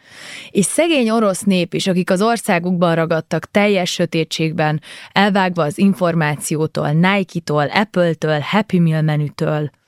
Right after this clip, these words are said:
lassan mindentől. Hát kivéve a bebörtönzéstől, ugye, ha eszükbe jutna kinyitni a szájukat.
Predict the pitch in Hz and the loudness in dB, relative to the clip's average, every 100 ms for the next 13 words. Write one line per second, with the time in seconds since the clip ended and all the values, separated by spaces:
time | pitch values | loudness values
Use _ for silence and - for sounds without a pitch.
0 | _ _ _ 175 160 - 156 151 147 147 | _ _ _ -2 -2 -2 -2 0 -2 -4
1 | 139 151 151 - _ _ _ - - 180 | -4 -2 -4 -6 _ _ _ -20 -6 -6
2 | - 285 285 214 175 165 196 175 160 151 | 0 0 2 2 2 2 2 4 2 0
3 | 170 165 170 160 - 170 175 175 175 196 | 0 2 0 0 -2 -2 2 2 2 2
4 | 190 185 - 170 160 147 170 170 175 147 | 2 2 0 2 2 0 -2 -2 0 0
5 | 135 147 147 - 143 147 156 151 151 - | -2 -2 -2 -2 0 -2 -2 -4 -6 -8